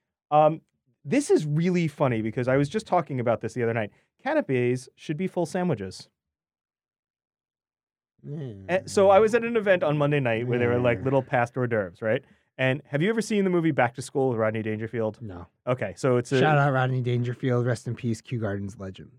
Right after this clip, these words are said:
Speaker 1: Yes, Queens, New York.
Speaker 2: Mm-hmm.
Speaker 1: Um, gets no respect. <laughs> But the opening scene, so the, the, you know, he, Rodney Dangerfield in the movie Back to School goes, he gets a divorce and he goes back to college. It's his one regret. He, like, was this,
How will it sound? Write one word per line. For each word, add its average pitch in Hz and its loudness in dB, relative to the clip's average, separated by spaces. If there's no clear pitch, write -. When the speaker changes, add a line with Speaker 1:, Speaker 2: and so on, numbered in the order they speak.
Speaker 1:
Yes, 104 -6
Queens, 113 -2
New 123 -2
York. 101 -4
Speaker 2:
Mm-hmm. 123 -4
Speaker 1:
Um, 139 0
gets 113 -8
no 113 -2
respect. - -2
<laughs> - 8
But 185 6
the 170 2
opening 220 2
scene, 170 0
so 202 6
the, 202 4
the, 190 -6
you 208 -4
know, 160 4
he, 170 2
Rodney 190 2
Dangerfield 165 0
in 160 2
the 156 -2
movie 147 0
Back 135 2
to - -16
School 170 4
goes, 147 4
he 143 0
gets 131 2
a 120 -6
divorce 165 4
and 151 2
he 139 2
goes 135 2
back 127 2
to - -18
college. 123 4
It's 117 -8
his 120 -4
one 127 0
regret. 120 0
He, 117 -2
like, 113 0
was 120 -2
this, 120 -2